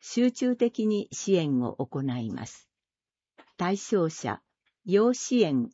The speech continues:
一、二、または事業対象者、六十五歳以上で、基本チェックリストにより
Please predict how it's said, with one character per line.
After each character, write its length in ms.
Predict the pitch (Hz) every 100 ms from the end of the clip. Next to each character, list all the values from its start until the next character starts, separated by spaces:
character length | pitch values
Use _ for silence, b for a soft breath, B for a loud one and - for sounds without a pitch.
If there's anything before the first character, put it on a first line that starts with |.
| _
一、 480 | 156 - - 185 - _
二、 300 | 156 165 - _ _ _ -
ま 160 | 208
た 140 | 226 175
は 220 | 160 165 _ _ _
事 200 | 156 202
業 280 | 226 254 254
対 260 | 254 226 240
象 300 | - 202 151
者、 280 | - - - _ _ _ _
六 340 | 170 165 - 240
十 200 | 247 240
五 140 | 240
歳 300 | - 226 220
以 140 | 214 196
上 260 | 170 127
で、 220 | 120 113 - _ _ _
基 180 | - 160
本 300 | - 262 254
チ 160 | 247 233
ェ 40 |
ッ 40 | -
ク 120 | 233
リ 140 | 220 226
ス 120 | -
ト 140 | 165
に 160 | 147 135
よ 140 | 127
り 200 | 120 -